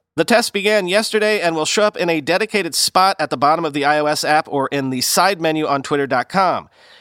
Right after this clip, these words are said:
Twitter says that Android users will be able to read community tweets too, though more functionality is on the way soon, presumably a dedicated app tab and the ability to join and participate in the new groups. Communities will be created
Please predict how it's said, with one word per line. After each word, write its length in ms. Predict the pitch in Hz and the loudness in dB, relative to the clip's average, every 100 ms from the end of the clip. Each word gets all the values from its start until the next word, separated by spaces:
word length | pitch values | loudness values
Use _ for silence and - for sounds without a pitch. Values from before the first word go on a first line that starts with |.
| _ | _
Twitter 200 | - 120 | -6 -4
says 300 | - 135 123 | -2 -2 -2
that 160 | 123 131 | -4 -2
Android 280 | 147 147 | -2 -2
users 320 | 139 143 143 131 | -2 -4 -4 -4
will 140 | 131 | -4
be 120 | 131 | -2
able 160 | 127 123 | -4 -6
to 160 | - | -6
read 260 | 123 131 123 | -4 -4 -6
community 400 | 139 135 131 120 | -4 -4 -2 -6
tweets 340 | - 127 - | -6 -6 -4
too, 300 | - 254 233 | -2 0 0
though 300 | 196 185 180 - - - | 2 2 2 -4 -20 -10
more 180 | - 240 | 2 2
functionality 500 | 254 226 214 196 180 | 4 -2 2 0 2
is 120 | 170 | 0
on 140 | 151 151 | 0 0
the 80 | 147 | 0
way 160 | 139 | -2
soon, 400 | 135 226 202 180 | 0 0 2 0
presumably 640 | 175 165 156 156 143 143 135 | -2 -2 0 -2 -2 -2 -2
a 140 | 135 | -2
dedicated 560 | 131 123 120 131 117 - | -2 -2 -2 -4 -4 -2
app 260 | 139 135 - _ - | -2 -2 -4 _ -10
tab 460 | - 123 113 127 - | -2 0 0 -2 -4
and 300 | 123 117 117 | -2 -2 -2
the 140 | 110 | -4
ability 360 | 117 107 107 113 | -4 -4 -4 -6
to 120 | - | -6
join 280 | 107 113 107 | -6 -4 -4
and 100 | 110 | -4
participate 500 | 117 120 110 113 104 | -6 -8 -8 -6 -6
in 120 | 107 | -6
the 80 | 104 | -8
new 140 | 101 101 | -8 -4
groups. 400 | 208 160 - - - - - - - | -2 -2 -6 -14 -14 -20 -20 -20 -4
Communities 420 | 220 277 277 233 | 0 0 -2 -2
will 120 | 247 | -2
be 120 | 240 | -2
created 380 | 208 233 233 226 | -2 0 0 -2